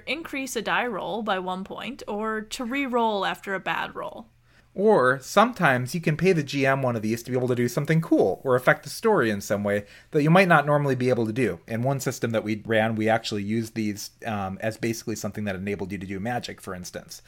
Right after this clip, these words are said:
Speaker 1: Mm-hmm.
Speaker 2: But another example might be where you have to kind of negotiate with the G M for some story detail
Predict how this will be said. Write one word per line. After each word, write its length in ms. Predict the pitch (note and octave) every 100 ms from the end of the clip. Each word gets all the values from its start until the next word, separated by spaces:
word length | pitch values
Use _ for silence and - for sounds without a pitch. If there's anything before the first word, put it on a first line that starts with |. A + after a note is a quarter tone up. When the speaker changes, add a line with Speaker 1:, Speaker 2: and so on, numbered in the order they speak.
| A#3+
Speaker 1:
Mm-hmm. 180 | A3 A3+
Speaker 2:
But 260 | D3 D3 C#3
another 460 | D#3+ G3+ B3+ D#3+ C#3+
example 680 | C3 A#2 C#3+ D#3 D#3+ C3 A#2+
might 360 | A#2 A#2+ A2
be 320 | A#2 A#2 A2+
where 440 | A2 A2 C3+ C3+ C3
you 140 | B2
have 160 | C#3 C3+
to 60 |
kind 180 | C#3 C#3+
of 100 | A#2
negotiate 600 | A#2+ A#2 D3 D#3+ B2 A2+
with 140 | A#2 A#2+
the 100 | G#2+
G 180 | A#2 B2+
M 160 | B2
for 160 | A#2 A2+
some 220 | - B2
story 420 | - A#3+ C#4 D3
detail 640 | B2 A#2+ B2+ B2 A2+ A2